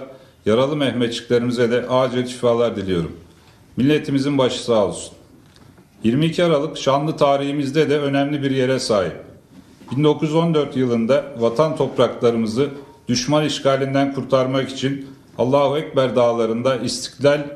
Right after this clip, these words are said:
destanı yazan Sarıkamış şehitlerimizi de rahmet ve minnetle anıyoruz.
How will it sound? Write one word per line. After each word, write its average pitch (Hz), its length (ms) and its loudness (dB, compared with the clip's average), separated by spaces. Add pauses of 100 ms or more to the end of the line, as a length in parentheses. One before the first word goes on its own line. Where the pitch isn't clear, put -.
(380)
destanı 131 500 0
yazan 117 480 0
Sarıkamış 139 880 -2 (100)
şehitlerimizi 120 800 0
de 127 200 2 (300)
rahmet 131 500 0
ve 139 140 2
minnetle 135 540 0
anıyoruz. 120 600 -2